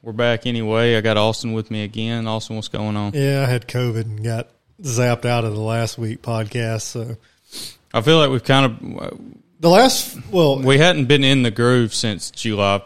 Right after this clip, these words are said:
Speaker 1: I mean, since, uh, yeah, since July fourth, 'cause that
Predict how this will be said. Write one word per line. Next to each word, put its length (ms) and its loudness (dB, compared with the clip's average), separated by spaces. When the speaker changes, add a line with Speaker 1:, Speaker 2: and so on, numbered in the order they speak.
Speaker 1:
I 80 -2
mean, 240 -2
since, 320 -4
uh, 180 -2
yeah, 220 0
since 260 -8
July 340 -2
fourth, 440 -8
'cause 160 -12
that 240 -4